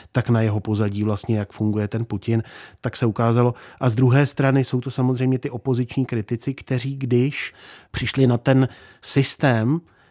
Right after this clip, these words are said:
jak on funguje politicky, ale hlavně peněžně. Němcov v momentě, kdy začíná prezentovat, kdo všechno, jak se podílí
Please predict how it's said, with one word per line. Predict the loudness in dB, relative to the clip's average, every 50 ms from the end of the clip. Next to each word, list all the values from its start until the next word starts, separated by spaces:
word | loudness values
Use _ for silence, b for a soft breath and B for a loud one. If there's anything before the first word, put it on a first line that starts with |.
| b _
jak | 0 0 0 2 4
on | 4 4 4
funguje | 4 2 2 4 4 2 2
politicky, | 2 0 0 0 0 -2 -6 -8 -8 -6 -4 -2 -2 -2 -2 -4 b b b b b b b b -2
ale | 2 2 4 4
hlavně | 4 4 2 2 2 2 2 0 0
peněžně. | -2 -4 -6 -6 -6 -6 -4 -4 -4 -4 -4 -4
Němcov | -4 -2 -2 -2 -2 -2 -4 -4 -6 -6 -6
v | -6
momentě, | -4 -2 0 0 0 0 -2 -2 -4
kdy | -4 -4 -4
začíná | -4 -4 -6 -6 -2 -2 0 0 0 0 -2 -4 B B B B B B B
prezentovat, | -2 -2 0 0 0 0 0 -2 -2 -2 -4 -4 -2
kdo | -2 -2 -2 0 0 0 -2
všechno, | -4 -6 -10 -8 -8 -8 -8 -6 -4 -2 -2 0 0 0 0
jak | 0 0 -2 -2 -4 -6 -8
se | -8 -6 -6
podílí | -6 -6 -6 -6 -4 -6 -6 -4 -2 -2 -2 -2 -2 -2 -4 -6